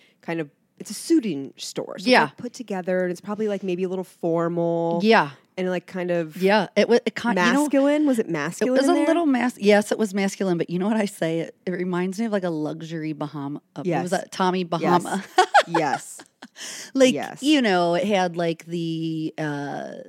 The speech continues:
Speaker 2: industrial feel, and,
Speaker 1: Uh-huh.
Speaker 2: like, the wood was,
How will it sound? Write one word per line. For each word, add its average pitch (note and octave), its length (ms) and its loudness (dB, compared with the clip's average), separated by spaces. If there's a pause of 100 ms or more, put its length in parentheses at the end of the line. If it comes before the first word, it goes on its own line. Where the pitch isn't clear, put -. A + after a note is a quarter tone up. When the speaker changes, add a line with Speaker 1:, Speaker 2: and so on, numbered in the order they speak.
(400)
Speaker 2:
industrial G3+ 800 4
feel, E3+ 720 -2
and, F3+ 220 2
Speaker 1:
Uh-huh. E3+ 60 0
Speaker 2:
like, E3 200 2
the F#3 80 4
wood F3+ 480 6
was, E3+ 320 0